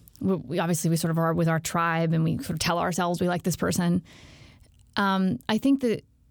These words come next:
wherever you are in America, they're, they're actually, the only sort of, the sort of hopeful thing underneath this play, that this is, like, the sort of one thing that we all kind of agree about.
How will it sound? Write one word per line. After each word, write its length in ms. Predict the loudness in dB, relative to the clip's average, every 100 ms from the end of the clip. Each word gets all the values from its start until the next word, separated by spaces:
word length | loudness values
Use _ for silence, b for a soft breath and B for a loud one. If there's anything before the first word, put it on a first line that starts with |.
| _ _ _ -18 -12 -4
wherever 280 | 0 2 2
you 120 | 2
are 80 | 2
in 80 | 2
America, 480 | 2 2 2 0 0
they're, 160 | 0
they're 180 | 0 0
actually, 460 | 0 0 0 0 -6 -2
the 120 | 0
only 240 | 4 4 4
sort 160 | 4
of, 180 | 0 -2 -6 B B B
the 120 | -2 2
sort 140 | 2
of 80 | 2
hopeful 300 | 0 0 0
thing 160 | 0 2
underneath 540 | 2 4 4 2 2
this 160 | -2 -2
play, 340 | -2 0 0
that 80 | 0
this 140 | 0
is, 120 | 0
like, 120 | 0 -2
the 80 |
sort 120 | 0 0
of 80 |
one 220 | 2 0 0
thing 140 | 0
that 80 | 0
we 80 | 0
all 120 | 0
kind 220 | 0 0
of 80 | 0
agree 240 | 0 0
about. 400 | 0 -2 -6 -8